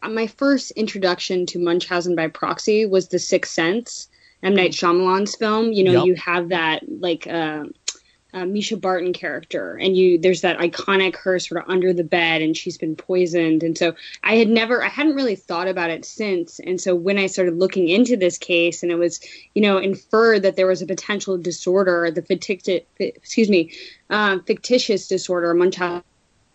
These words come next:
Speaker 1: by proxy, I just, like, I could not stop thinking about it, researching it. Um, but, you know, it also was a lot and super, super heavy to sort of contend with.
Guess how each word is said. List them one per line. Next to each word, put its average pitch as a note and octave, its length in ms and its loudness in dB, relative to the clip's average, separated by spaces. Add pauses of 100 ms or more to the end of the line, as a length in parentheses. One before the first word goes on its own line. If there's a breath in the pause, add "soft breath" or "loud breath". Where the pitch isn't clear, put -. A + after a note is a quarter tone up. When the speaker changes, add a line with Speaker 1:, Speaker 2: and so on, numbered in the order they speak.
(320)
Speaker 1:
by D#3+ 240 0
proxy, F#3 840 0
I F#3 240 0
just, G3 240 -6
like, F3+ 220 -2
I F3+ 60 -4
could F3+ 200 -6
not F3+ 360 0
stop D#3+ 360 -8
thinking A#3+ 380 0
about F#3 220 0
it, E3 80 0
researching F3+ 580 -2
it. E3 240 0 (260 soft breath)
Um, F3 380 0
but, E3 140 -8
you A3+ 80 -4
know, A3 120 -2
it - 60 -6
also F#3+ 460 2
was F3 200 -4
a E3+ 60 -2
lot E3 360 -2
and F3 140 2
super, E3+ 360 -4 (160)
super A3 320 0
heavy F#3 280 0
to E3+ 100 4
sort E3 180 -4
of D#3+ 60 -4
contend D#3 420 -2
with. - 300 -16